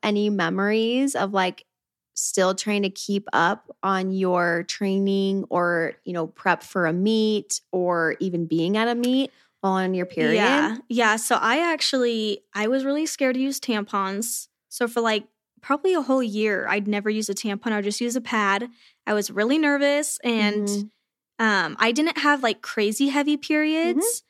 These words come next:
Speaker 2: So, like, that was nice. But, like, every couple of months, I would get a really bad period where I would just cramp. And the first day it would
Speaker 1: Mm.
Speaker 2: be, like, bad.
Speaker 1: Mm-hmm.
Speaker 2: And then, um, it,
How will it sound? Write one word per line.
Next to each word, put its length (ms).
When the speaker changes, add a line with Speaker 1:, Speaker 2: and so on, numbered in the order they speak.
Speaker 2:
So, 200
like, 280
that 300
was 240
nice. 440
But, 200
like, 200
every 800
couple 340
of 80
months, 560
I 120
would 100
get 160
a 60
really 480
bad 440
period 460
where 100
I 100
would 80
just 300
cramp. 520
And 100
the 80
first 340
day 140
it 80
would 140
Speaker 1:
Mm. 40
Speaker 2:
be, 140
like, 260
bad. 540
Speaker 1:
Mm-hmm. 440
Speaker 2:
And 200
then, 520
um, 340
it, 280